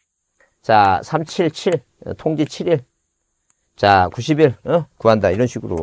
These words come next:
기억합니다. 자, 백삼십이 페이지 그래서 거기, 어, 자, 틀린 거 문제 나오죠? 틀린 문제 나오면, 자, 거기 그, <clears throat> 사 번이 왜 틀렸어요? 구십 일 이내에 심의하는 게 아니라,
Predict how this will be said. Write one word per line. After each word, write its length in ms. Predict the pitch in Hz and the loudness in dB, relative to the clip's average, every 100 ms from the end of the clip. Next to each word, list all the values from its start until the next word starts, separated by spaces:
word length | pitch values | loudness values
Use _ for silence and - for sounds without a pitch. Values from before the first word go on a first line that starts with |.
| 78 | -4
기억합니다. 840 | 120 123 117 - - 78 139 170 151 _ _ _ _ _ _ _ | -4 -2 -6 -8 -10 -2 0 0 -4 _ _ _ _ _ _ _
자, 240 | 147 123 | 6 6
백삼십이 600 | 110 139 - 180 170 160 | 6 2 2 -2 -2 -4
페이지 260 | 147 160 156 | 0 0 0
그래서 480 | 139 143 147 117 127 | 0 2 4 4 4
거기, 580 | 143 156 123 117 143 - _ _ _ _ - | 2 2 2 2 0 -2 _ _ _ _ -2
어, 640 | 120 131 127 117 107 95 | 4 6 6 6 4 2
자, 300 | - 110 104 95 | 0 2 2 0
틀린 300 | - 180 175 | -6 -6 4
거 160 | 165 | 4
문제 240 | 127 131 156 | 4 2 4
나오죠? 560 | 143 135 151 214 170 - | 6 6 6 4 4 0
틀린 220 | - 151 | -4 -2
문제 200 | 139 131 | 0 2
나오면, 760 | 127 110 110 135 107 98 120 - - _ _ _ _ | 2 4 2 2 0 0 -2 -4 -12 _ _ _ _
자, 380 | - 113 110 101 | -2 2 4 2
거기 520 | 123 131 127 110 139 160 | 2 0 0 0 0 -2
그, 420 | - 101 92 160 - _ _ _ | -2 0 0 0 -4 _ _ _
<clears throat> 320 | - 165 135 110 | 2 4 4 2
사 240 | - 107 | 4 4
번이 200 | 123 143 | 4 2
왜 100 | 127 | 2
틀렸어요? 720 | - 156 147 - 95 104 - - _ | 2 -2 0 0 2 0 -2 -6 _
구십 320 | - 107 147 | -12 -4 -2
일 140 | 139 135 | 0 0
이내에 160 | 135 | -2
심의하는 540 | 131 - 156 143 117 98 | -4 -4 -4 -2 -2 0
게 80 | 127 | 0
아니라, 340 | 85 85 | -2 -6